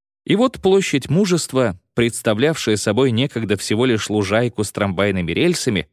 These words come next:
я в детстве думал, что трамвай едет прямо по траве. Площадь Мужества, способная похвастаться разве только ветхими старорежимными постройками, обреченными судьбой и временем на прогорклое забвение,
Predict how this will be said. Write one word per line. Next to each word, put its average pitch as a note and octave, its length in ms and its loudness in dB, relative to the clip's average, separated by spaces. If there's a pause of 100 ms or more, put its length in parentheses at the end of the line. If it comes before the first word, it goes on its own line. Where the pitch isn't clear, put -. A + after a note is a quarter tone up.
(320)
я - 100 -2
в F#2 40 -4
детстве G2 420 -2
думал, G2+ 260 0
что - 220 -2
трамвай G2+ 400 0
едет G2 320 -2
прямо F#2+ 280 0
по G#2+ 120 -6
траве. B2 400 -2 (480)
Площадь F#3+ 480 2
Мужества, F3 640 2
способная C3+ 640 0
похвастаться A2 760 -2
разве A#2 300 2
только B2+ 380 -2
ветхими A#2+ 480 0
старорежимными A#2 880 0
постройками, G#2 840 0 (220)
обреченными A2 640 0
судьбой A2+ 420 0
и G#2+ 40 0
временем G2+ 500 0 (180)
на A#2 140 2
прогорклое G2+ 760 2
забвение, F#2 640 0